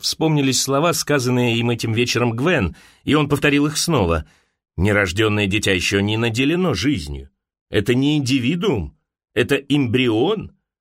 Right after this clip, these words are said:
"А позвольте узнать, видели вы когда-нибудь абортированного ребенка?"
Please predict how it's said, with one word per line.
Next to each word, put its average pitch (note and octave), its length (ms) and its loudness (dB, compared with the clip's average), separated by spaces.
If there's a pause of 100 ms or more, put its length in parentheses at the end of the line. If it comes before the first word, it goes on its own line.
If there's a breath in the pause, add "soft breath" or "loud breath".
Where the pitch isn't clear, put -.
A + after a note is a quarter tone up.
(500)
"А E3+ 140 0
позвольте B3 480 -2
узнать, F3+ 480 -2 (540)
видели A#3 440 2
вы E3+ 140 2
когда-нибудь E3+ 580 0
абортированного D3+ 960 0
ребенка?" G2+ 800 -2